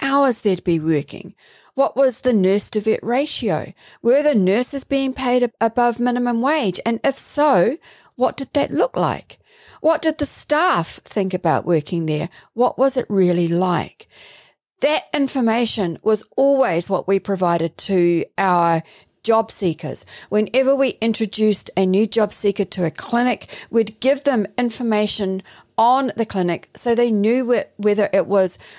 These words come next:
likely to be a job that they were excited about going to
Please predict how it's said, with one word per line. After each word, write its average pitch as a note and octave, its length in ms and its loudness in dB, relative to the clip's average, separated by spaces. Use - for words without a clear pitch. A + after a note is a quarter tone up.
likely A#3+ 400 0
to G#3 100 -10
be G#3 160 2
a F#3 60 2
job A3 400 0
that - 200 0
they F#3+ 160 2
were E3+ 160 2
excited A#3+ 540 -2
about F#3 240 -2
going F3+ 300 0
to F3+ 280 0